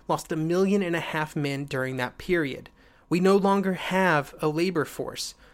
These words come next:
Our English friends who lost less than we did, but not enough to have greatly suffered, will understand me. It was a mistake to believe that the world is governed by abstract principles. These are accept-, accepted by some parties, rejected by others.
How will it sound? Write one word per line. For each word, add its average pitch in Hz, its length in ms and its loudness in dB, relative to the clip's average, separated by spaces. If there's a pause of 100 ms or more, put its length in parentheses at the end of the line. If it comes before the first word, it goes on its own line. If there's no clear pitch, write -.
Our 170 140 2
English 226 340 6
friends 190 500 0
who 160 100 -2
lost 156 360 -2
less 160 360 -2
than 151 240 -4
we 185 120 2
did, 156 340 0 (220)
but 180 120 0
not 180 240 4
enough 180 400 4
to 180 120 -2
have 170 120 -2
greatly 156 340 0
suffered, 156 540 -4 (260)
will 151 160 -2
understand 151 720 -4
me. 143 160 -16 (600)
It 180 120 4
was 226 160 4
a 226 60 10
mistake 208 540 2
to 202 80 -6
believe 190 420 2
that 180 120 0
the 170 80 0
world 165 360 2
is 165 140 -4
governed 156 420 -2
by 156 240 2
abstract 147 680 -2
principles. - 680 -4 (320)
These 185 180 2
are 202 140 8
accept-, 190 480 0
accepted 208 480 0
by 147 120 0
some 190 300 0
parties, 175 540 0
rejected 156 520 -2
by 131 180 0
others. 151 500 -6